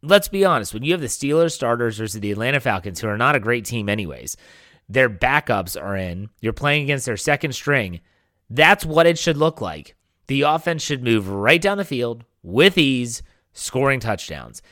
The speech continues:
And the defense should be absolutely suffocating, which they were. Again, in the second half, late in the second quarter, I'm sorry, second quarter, late in the second quarter, the Steelers had not given up a first down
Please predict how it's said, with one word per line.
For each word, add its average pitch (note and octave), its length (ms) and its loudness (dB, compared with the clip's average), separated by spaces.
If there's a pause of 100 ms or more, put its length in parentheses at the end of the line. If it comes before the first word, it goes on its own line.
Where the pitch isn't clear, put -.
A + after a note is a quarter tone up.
(160)
And C#3 120 -2
the B2+ 60 -2
defense C#3+ 720 -2
should - 240 -6
be C3 160 -2
absolutely C#3+ 600 2
suffocating, F2+ 680 -4 (160)
which C#3 300 4
they C#3 200 6
were. G#2+ 380 0 (320)
Again, C#3 420 2 (560)
in C#3 140 0
the C3+ 100 0
second F#3+ 440 2
half, B2 360 -4
late C3 560 2 (100)
in A#2 140 -6
the A2+ 80 -6
second D#3+ 380 2
quarter, A#2 320 0
I'm A2 100 -2
sorry, F#2+ 180 -10
second C3+ 300 -4
quarter, F#2 340 -8 (320)
late E3+ 320 4
in F#3 100 0
the C3 80 0
second A#2 320 -2
quarter, G#2 340 -4
the G2 60 -4
Steelers C#3+ 480 -2
had G2 140 -8
not D3+ 260 0
given D#3 200 0
up C3+ 140 0
a G#2+ 80 -8
first B2+ 320 -6
down F#2+ 340 -8